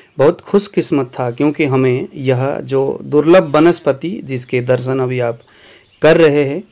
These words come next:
ये हमें मिला। दोस्तों, ये बहुत ही दुर्लभ है। हालांकि इसका नाम कुंदरू है और कुंदरू के कई प्रजाति होते हैं, कुछ बहुत सुलभ, कुछ, कुछ दुर्लभ और कुछ ऐसा जो बहुत दुर्लभ है।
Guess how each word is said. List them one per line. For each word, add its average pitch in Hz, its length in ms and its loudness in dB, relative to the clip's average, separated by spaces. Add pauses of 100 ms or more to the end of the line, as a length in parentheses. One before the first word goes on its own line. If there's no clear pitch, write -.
(1120)
ये 143 320 4
हमें 135 320 2
मिला। 104 300 0
दोस्तों, 147 360 -2
ये 175 120 0
बहुत 147 360 -2
ही 151 80 -4
दुर्लभ 120 380 -2
है। 127 120 -6 (720)
हालांकि 196 420 4
इसका 202 260 2
नाम 190 320 6
कुंदरू 196 640 4
है 110 260 -4 (320)
और 139 60 -6
कुंदरू 180 420 4
के 202 180 2
कई 185 240 4
प्रजाति 151 460 4
होते 135 300 -2
हैं, 180 260 -6
कुछ 180 280 -4
बहुत 139 300 0
सुलभ, 185 580 0
कुछ, 175 260 -4 (460)
कुछ 220 360 2 (420)
दुर्लभ 156 520 2 (440)
और 151 440 4
कुछ 208 240 0
ऐसा 156 520 0
जो 139 160 0
बहुत 139 540 0
दुर्लभ 120 480 -2
है। 107 280 -12